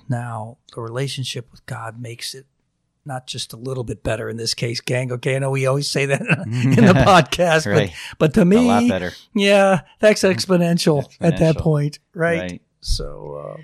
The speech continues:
Speaker 2: Well, here, here's some, uh, when you, uh, were, I knew you were gonna say save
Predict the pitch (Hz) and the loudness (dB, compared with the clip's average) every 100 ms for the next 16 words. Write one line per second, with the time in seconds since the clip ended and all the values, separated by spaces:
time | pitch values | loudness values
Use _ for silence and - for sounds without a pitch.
0 | _ - 117 156 151 143 190 151 120 123 | _ -2 0 2 0 0 -2 0 2 2
1 | 117 120 139 123 113 104 98 98 90 101 | 0 0 2 2 -2 -4 -4 -2 -2 -4
2 | 95 82 _ _ _ _ _ _ 95 - | -6 -6 _ _ _ _ _ _ -20 -20
3 | - - 95 131 127 120 110 95 87 95 | -20 -14 -6 0 2 2 0 -2 -4 -4
4 | 85 76 - _ - 90 82 78 - | -4 -6 -12 _ -12 -8 -8 -8 -14